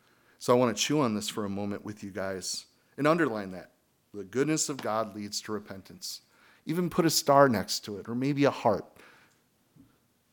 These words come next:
Be reminded of this truth.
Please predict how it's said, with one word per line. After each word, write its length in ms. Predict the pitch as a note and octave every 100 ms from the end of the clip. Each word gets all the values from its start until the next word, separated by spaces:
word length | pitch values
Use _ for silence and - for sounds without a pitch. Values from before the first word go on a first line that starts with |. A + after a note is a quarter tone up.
| _ _ _ _ _ _ _ _ _ _ _ _ _ _ _ _ _ _ _ _ _ _ _
Be 100 | C3
reminded 560 | D3 D3 B2 A#2+ B2+ A#2+
of 180 | A2 G#2
this 240 | G#2 -
truth. 500 | - - E2 - -